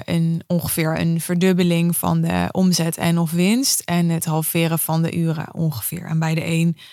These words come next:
ligt de nadruk dan wat meer op de omzet en de winst en bij de ander wat meer op de uren. Maar dat is eigenlijk voor iedereen wel, eh,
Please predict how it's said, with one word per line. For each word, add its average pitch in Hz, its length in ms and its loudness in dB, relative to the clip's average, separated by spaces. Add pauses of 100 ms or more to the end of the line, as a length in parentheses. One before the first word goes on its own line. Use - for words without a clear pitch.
(180)
ligt 175 220 0
de 175 60 0
nadruk 165 440 4
dan 160 160 2
wat 160 160 4
meer 165 400 4
op - 220 -4 (100)
de 160 120 2
omzet 160 320 2
en 165 100 2
de 165 100 2
winst 165 320 0
en 156 60 0
bij 156 140 0
de - 60 -4
ander 156 320 2
wat 160 160 2
meer 165 320 2
op 160 160 -4
de - 120 -6
uren. 196 440 0 (800)
Maar 160 180 -8
dat 170 160 -4
is - 100 -4
eigenlijk - 280 -2
voor - 180 -2
iedereen 170 440 2
wel, 160 300 -2
eh, 160 360 -2